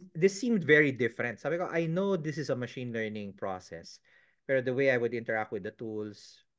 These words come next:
ibang-iba." Kaya when the public release in November came out, that was, for me, parang ano eh, uh,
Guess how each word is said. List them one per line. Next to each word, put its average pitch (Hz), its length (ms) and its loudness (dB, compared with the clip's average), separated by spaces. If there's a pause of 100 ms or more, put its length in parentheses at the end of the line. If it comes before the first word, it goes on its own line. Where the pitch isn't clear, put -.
(120)
ibang-iba." 95 560 -14
Kaya 151 240 4
when 151 320 2 (960)
the 123 360 0
public 135 360 0
release 123 400 -4
in 113 80 -6
November 104 480 -4
came 95 320 -10
out, 82 160 -12 (880)
that 135 320 -8
was, 117 560 -4
for 117 160 -4
me, 120 240 -10
parang 95 400 -8
ano 104 160 -14
eh, 98 120 -20 (640)
uh, 92 280 -10